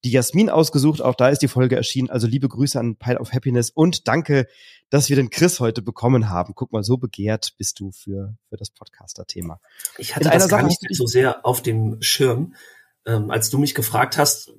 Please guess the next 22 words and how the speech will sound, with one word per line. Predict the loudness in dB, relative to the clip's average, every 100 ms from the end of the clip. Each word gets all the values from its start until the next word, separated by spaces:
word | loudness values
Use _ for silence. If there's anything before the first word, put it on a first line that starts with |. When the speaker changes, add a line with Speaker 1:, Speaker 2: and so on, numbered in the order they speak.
| -4
Speaker 2:
habe | -2 0
ich | 0 -2
überhaupt | -4 0 2 2
nicht | 0 0
dran |
gedacht, | 0 0 -2 2
„Oh, | 4
ich | 4 2
glaub, | -2 2
wir | 0
machen | 0 0
das | 0
ja | -2
wieder | 0 0
zusammen“, | 0 -2 -2 -2 0
weil | -2 -2
ich | -4 -2
auch, | -4 -4 _ _ _ _ _ _ _ _
also, | -4 -2 -2
also | -2 -2
das, | 0 0 0
ähm, | -2 -2 -4 -6 -12